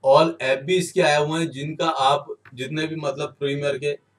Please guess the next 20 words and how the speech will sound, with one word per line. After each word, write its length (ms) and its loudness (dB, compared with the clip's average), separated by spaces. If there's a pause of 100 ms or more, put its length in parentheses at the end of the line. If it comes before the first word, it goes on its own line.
(720)
After 220 -4
Effects 360 0
का 80 0
यूज़ 300 -8
करना 260 -2
चाहते 320 -6
हो, 80 -4
इसका 220 -4
Audition 440 -4
use 280 -4
करना 240 -6
चाहते 260 -10
हो, 40 -10
तो 120 -6
लगभग 220 -4
सबका 380 -6
सोलह 300 -4
सौ 120 -8
पचहत्तर 400 -8
रुपये 320 -6